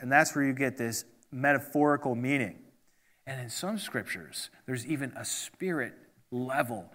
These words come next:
which is even beyond the body and the soul. It's sort of like the ultimate enlightenment of that particular passage.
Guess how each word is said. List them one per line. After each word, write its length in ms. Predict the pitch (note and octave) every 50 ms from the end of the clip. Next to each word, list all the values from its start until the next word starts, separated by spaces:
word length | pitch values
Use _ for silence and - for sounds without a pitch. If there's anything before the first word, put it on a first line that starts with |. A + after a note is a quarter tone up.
| - - -
which 180 | D3+ D3+ -
is 140 | E3+ D#3 - -
even 420 | - G#3+ A3+ B3 A#3+ G#3 A3 G3+ E3+
beyond 800 | D3 E3+ D#3+ D#3 D#3 F3 G3 G3 F#3 E3 C3+ A2+ F2+ - - - - - -
the 60 | C#3
body 380 | B2+ A#2 D3 C3+ C3 C3 C3+ B2
and 120 | A#2+ A2+
the 60 | A2
soul. 480 | - - - D3+ C#3 A2+ F2+ - - - - - - _ _
It's 80 | - -
sort 140 | - D#3 D3+
of 100 | C3 C#3
like 160 | C#3 C3+ C3
the 120 | D3+ D3+ -
ultimate 600 | D3+ E3+ E3 D#3+ - D#3+ D#3 C#3+ B2+ B2 - - - - - - _ _ _ _ _ _ - -
enlightenment 880 | C#3+ C3+ C3 C3+ C#3 C#3+ C#3+ C3+ B2+ B2 A#2 G#2+ G#2 - - - - - -
of 140 | B2 A2+ G#2
that 320 | B2 A#2+ A#2 A#2 - -
particular 460 | - - - C#3 B2 A2+ B2 A#2 A2 -
passage. 680 | - - A#2+ A#2 A2 - - G2 D2 - - - -